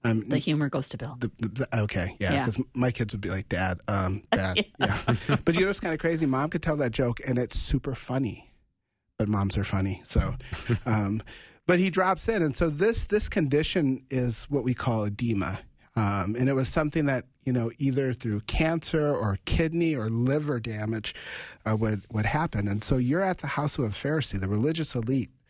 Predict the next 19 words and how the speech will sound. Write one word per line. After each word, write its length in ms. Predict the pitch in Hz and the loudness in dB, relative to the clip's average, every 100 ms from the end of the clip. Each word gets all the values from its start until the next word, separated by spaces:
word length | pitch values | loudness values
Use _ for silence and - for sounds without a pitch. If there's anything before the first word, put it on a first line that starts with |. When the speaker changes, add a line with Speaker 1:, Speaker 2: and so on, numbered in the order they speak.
| _ _ _ _ | _ _ _ _
Speaker 1:
with 120 | 110 113 | -2 2
lawyers. 520 | 117 131 135 98 104 | 2 2 0 -2 -2
And 200 | 104 113 | 0 2
this, 220 | 160 - - - - - | 2 0 -6 -14 -14 0
this 220 | 165 - | 0 2
isn't 280 | 214 214 185 | 2 0 0
the 100 | 185 | 0
type 280 | 165 147 - | 0 -2 -2
of 80 | 135 | -4
person 460 | - 127 120 117 113 | 0 0 2 0 2
that 200 | 113 104 | 0 0
would 140 | 120 | 0
have 200 | 117 101 | 0 -2
been, 440 | - 113 104 104 107 - - _ | -2 0 0 0 -4 -14 -20 _
um, 460 | 107 101 95 98 98 _ - | -2 0 2 0 -2 _ -2
at 180 | 120 - | -2 0
the 80 | 104 | 0
house. 420 | 113 76 - - | 0 -4 -6 -6
But 360 | 123 147 131 | 2 2 2